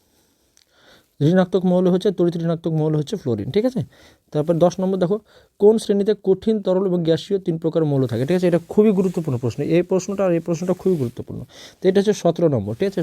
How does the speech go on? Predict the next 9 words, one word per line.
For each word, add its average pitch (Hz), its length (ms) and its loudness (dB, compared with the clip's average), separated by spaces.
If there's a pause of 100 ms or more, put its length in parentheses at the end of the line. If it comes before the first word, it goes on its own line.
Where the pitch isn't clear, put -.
সতেরো 180 200 0
নম্বরে 190 360 0
কী 190 160 0
আছে? 185 120 -4 (460)
না, 165 160 -2
আছে 175 120 2
তোমাদের 180 300 2
ফ্লোরিন, 185 500 4 (2750)
ফ্লোরিন, 180 420 4